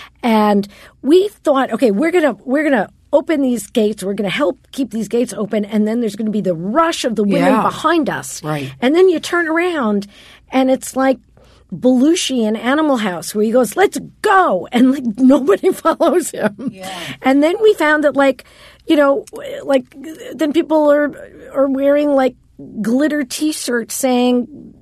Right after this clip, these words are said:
Speaker 1: hoochie, and that that's now what feminism is. <laughs> And you're going, "No, no, no, no, no, no, no, that's not what we meant. This
Speaker 2: Yeah.
Speaker 1: is not what we meant at all." And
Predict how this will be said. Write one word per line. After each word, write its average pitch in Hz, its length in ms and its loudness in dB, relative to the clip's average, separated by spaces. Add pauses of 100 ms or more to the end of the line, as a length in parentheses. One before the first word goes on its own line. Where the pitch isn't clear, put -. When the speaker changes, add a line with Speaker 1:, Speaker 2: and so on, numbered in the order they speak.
(120)
Speaker 1:
hoochie, 220 680 0 (380)
and 262 160 4
that 269 140 4
that's 302 340 0
now 277 140 4
what 277 120 2
feminism 302 680 2
is. - 180 0
<laughs> 440 80 4
And 339 100 -6
you're 440 120 2
going, 403 340 2
"No, 403 160 2
no, 440 220 2
no, 330 260 2
no, 311 460 0 (160)
no, 302 220 2
no, 339 340 2 (180)
no, 277 160 2
that's 285 260 0
not 240 200 2
what 277 160 0
we 320 100 0
meant. 330 520 -2 (160)
This 262 80 -10
Speaker 2:
Yeah. 240 340 2
Speaker 1:
is 233 100 -2
not 220 240 2
what 202 160 2
we 196 100 4
meant 175 260 -4
at 202 100 -4
all." 269 320 4 (500)
And 240 500 2